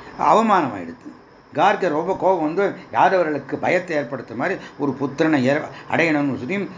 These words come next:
இரும்பு பொடி, இரும்பு பொடி தான் ஆகாரமா கொண்டு மகாதேவனை, ஆ,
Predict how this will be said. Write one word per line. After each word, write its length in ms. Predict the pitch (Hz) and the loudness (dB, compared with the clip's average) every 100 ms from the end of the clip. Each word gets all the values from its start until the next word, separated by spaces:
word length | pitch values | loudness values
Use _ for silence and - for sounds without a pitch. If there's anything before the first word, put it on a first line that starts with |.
| - - 113 | -16 -16 -2
இரும்பு 400 | 151 202 220 196 185 | 2 2 2 2 2
பொடி, 300 | 120 143 127 - - - | 0 0 -2 -6 -16 -2
இரும்பு 340 | 160 214 202 190 | 2 4 2 0
பொடி 280 | 135 156 | -2 -2
தான் 240 | 156 185 135 | 2 2 4
ஆகாரமா 500 | 139 143 147 120 104 113 | 4 4 2 -2 -8 -8
கொண்டு 220 | 131 190 185 123 - - - | -6 -4 -6 -8 -14 -20 -14
மகாதேவனை, 680 | - 160 165 135 113 104 101 - - - | 0 2 2 0 -2 -6 -8 -10 -14 -6
ஆ, 180 | 107 | -4